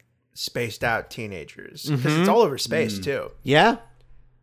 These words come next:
Speaker 1: He's, like, a natural fear of young people, I
Speaker 2: He
Speaker 1: think.
Speaker 2: said that. Yeah.
Speaker 1: Okay, cool.
Speaker 2: Yeah. He, it, that teenagers freak him out.
Speaker 1: Crazy.
Speaker 2: Yeah.
Speaker 3: Huh.
Speaker 2: He rem-, they remind him of his mortality, and he's always afraid of not being cool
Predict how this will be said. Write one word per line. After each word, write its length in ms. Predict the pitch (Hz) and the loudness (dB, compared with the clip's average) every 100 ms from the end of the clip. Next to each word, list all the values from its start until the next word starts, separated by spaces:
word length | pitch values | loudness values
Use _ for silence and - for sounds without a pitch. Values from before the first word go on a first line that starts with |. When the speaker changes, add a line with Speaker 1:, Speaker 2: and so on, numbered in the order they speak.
| - - | -20 -16
Speaker 1:
He's, 200 | 147 151 | -12 -10
like, 100 | 175 | -6
a 80 | 139 | -2
natural 340 | 131 - 147 | -2 -2 -6
fear 420 | - 117 120 120 113 | -6 -6 -4 -4 -6
of 100 | 110 | -8
young 180 | 107 165 | -10 -10
people, 320 | - - 50 | -16 -18 -12
I 60 | - | 0
Speaker 2:
He 80 | 196 | 2
Speaker 1:
think. 100 | 202 | 4
Speaker 2:
said 280 | 202 208 - | 4 4 2
that. 240 | 95 - | -4 -4
Yeah. 180 | 131 131 | 0 2
Speaker 1:
Okay, 120 | 117 104 | 0 -4
cool. 140 | - 131 | -6 2
Speaker 2:
Yeah. 300 | 131 104 107 | 4 2 0
He, 100 | - | -4
it, 400 | 131 139 147 135 139 | -4 -2 -4 -2 0
that 220 | 135 127 | 0 0
teenagers 420 | 160 139 127 120 | 2 2 2 0
freak 260 | - 123 110 | -4 -4 -2
him 120 | 107 | -2
out. 260 | 104 - _ _ _ _ _ | -2 -4 _ _ _ _ _
Speaker 1:
Crazy. 360 | - 139 90 - | -20 -18 -18 -18
Speaker 2:
Yeah. 280 | - 87 104 - 180 | -12 -10 -12 -12 -4
Speaker 3:
Huh. 220 | 135 95 - | -4 -4 -8
Speaker 2:
He 80 | 123 | -4
rem-, 220 | 131 135 | -2 2
they 120 | 139 | 4
remind 360 | 131 127 127 127 | 4 4 2 2
him 160 | 127 120 | 0 -2
of 100 | 110 | -2
his 140 | 101 | -4
mortality, 720 | 113 113 - 110 110 113 113 | -2 -2 0 0 2 0 -2
and 100 | 92 117 | -4 -4
he's 120 | 110 | -2
always 200 | 113 107 | -2 -4
afraid 400 | 104 117 104 104 | -6 -6 -6 -6
of 80 | 104 | -8
not 460 | 104 104 - 117 123 | -6 -6 -8 -10 -4
being 240 | 117 110 | -4 -4
cool 580 | - 127 135 165 170 | -4 -2 -2 -2 -4